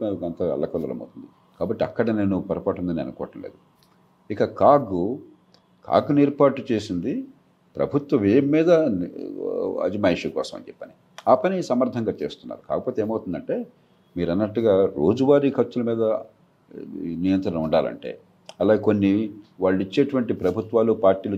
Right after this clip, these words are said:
చేసే హామీలు, చేపట్టే పథకాలు, మరి అది సాధ్యమా, అసాధ్యమా, అప్పుల భారం పెరుగుతుందా, ఈ వ్యవస్థకి ప్రభా-, వచ్చే తరానికి భారం అవుతుందా చూడాలంటే ఇప్పుడు యంత్రాంగం లేదు.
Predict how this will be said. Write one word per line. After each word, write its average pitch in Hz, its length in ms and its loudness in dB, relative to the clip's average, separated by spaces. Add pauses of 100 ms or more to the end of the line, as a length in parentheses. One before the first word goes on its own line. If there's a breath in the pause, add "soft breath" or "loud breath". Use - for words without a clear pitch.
చేసే 95 160 -2
హామీలు, 95 460 2
చేపట్టే 92 440 -2
పథకాలు, 90 640 0 (360 loud breath)
మరి 87 120 0
అది 82 100 2
సాధ్యమా, 85 500 0
అసాధ్యమా, 87 760 -2 (260)
అప్పుల 95 260 -2
భారం 87 280 4
పెరుగుతుందా, 90 720 -2 (120)
ఈ 78 80 -8
వ్యవస్థకి 76 440 -2
ప్రభా-, 71 320 -2
వచ్చే 76 260 -4
తరానికి 90 320 -2
భారం 87 300 2
అవుతుందా 85 260 -4 (100)
చూడాలంటే 85 380 -2
ఇప్పుడు - 180 -6
యంత్రాంగం 71 480 -4
లేదు. - 260 -18